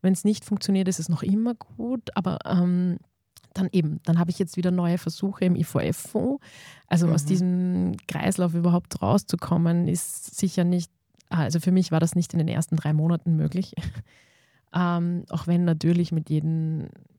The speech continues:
Speaker 1: mit jeder Woche an Sch-, die eine Schwangerschaft dauert und, ähm, dann auch, sobald man, ähm, dieses Kind spürt und einfach merkt, okay, da ist was, ähm, verändert sich's und das ist irgendwie entspannend und normal,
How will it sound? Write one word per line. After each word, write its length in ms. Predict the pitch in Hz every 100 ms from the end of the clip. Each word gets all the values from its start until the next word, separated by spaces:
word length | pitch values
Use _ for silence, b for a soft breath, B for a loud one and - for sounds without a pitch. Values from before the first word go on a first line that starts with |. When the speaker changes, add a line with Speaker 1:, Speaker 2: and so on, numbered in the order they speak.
| _
Speaker 1:
mit 160 | 214 156
jeder 260 | 165 165
Woche 520 | 156 160 - 143 151 - - - - _ _ _ _ _ _ _ _
an 220 | - 175 160
Sch-, 100 | - - 175 _ _
die 60 | 170
eine 140 | 160
Schwangerschaft 640 | - 135 156 - 151 -
dauert 360 | 107 165 170 160
und, 200 | 160 160 - -
ähm, 320 | 151 147 127
dann 140 | 151
auch, 220 | - 147 -
sobald 420 | - 156 - 147
man, 420 | 143 139 151 165 - -
ähm, 320 | 160 147 156
dieses 240 | 160 151 151
Kind 260 | - 180
spürt 420 | - - 196 185 -
und 140 | 165
einfach 240 | 156 156
merkt, 340 | 151 156 170 -
okay, 280 | 151 156 151
da 80 |
ist 340 | 120 175 - -
was, 280 | 190 202 b b b b b b _
ähm, 320 | 160 160 156
verändert 480 | 160 123 165 175 165
sich's 320 | - 160 -
und 120 | 156 156
das 120 | 147
ist 120 | 143
irgendwie 220 | 156 151
entspannend 640 | 147 147 - 165 170 190 - _ _ _ -
und 220 | 160 156
normal, 420 | 147 139 123